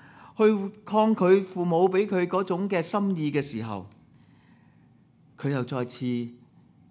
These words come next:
好想父母嚟去幫助。你會睇到嗰種矛盾嗰種嘅情況。佢唔係真心嚟去信靠上帝。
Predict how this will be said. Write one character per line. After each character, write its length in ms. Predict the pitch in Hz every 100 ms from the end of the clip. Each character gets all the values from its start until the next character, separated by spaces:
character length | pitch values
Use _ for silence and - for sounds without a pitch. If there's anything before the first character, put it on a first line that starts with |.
| _ -
好 140 | 131
想 300 | 156 110 113
父 240 | 135 - 101
母 340 | 95 90 98 110 _ _
嚟 80 | 95 95
去 140 | 104 -
幫 260 | 139 131 113
助。 140 | - 87 73 - _ _ _ _ _ _ _ _ -
你 140 | 143
會 120 | 147
睇 240 | 143 120 143
到 120 | 113
嗰 400 | 123 143 - 160
種 180 | 143 156
矛 240 | 107 90 92
盾 280 | 104 101
嗰 120 | 107 120
種 240 | 107 117
嘅 120 | 104
情 260 | 92 98 80
況。 240 | - 85 78 - _ _ _ _ _ _ _ _ _ _ _ _ _ -
佢 180 | - 180
唔 100 | 135
係 180 | 120 123
真 280 | 190 190 185
心 160 | 190
嚟 320 | 180 170 123
去 100 | 104
信 240 | 110 117 110
靠 220 | 110 101
上 200 | 98 87
帝。 80 | 90